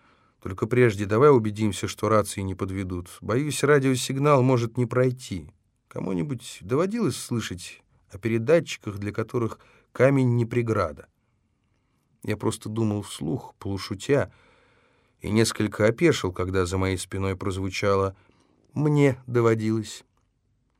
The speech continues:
Я развернулся, как ужаленный, и бросил на Стинга пылающий взгляд.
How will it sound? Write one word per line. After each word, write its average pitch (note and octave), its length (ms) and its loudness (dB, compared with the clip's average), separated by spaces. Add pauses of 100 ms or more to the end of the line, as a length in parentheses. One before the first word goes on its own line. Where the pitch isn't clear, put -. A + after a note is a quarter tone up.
(260)
Я A2 140 4
развернулся, A2 600 0
как - 180 -14
ужаленный, C3+ 540 4
и B2 40 2
бросил B2+ 420 4
на A2+ 160 2
Стинга C3 420 -2
пылающий B2 540 2
взгляд. A2+ 480 0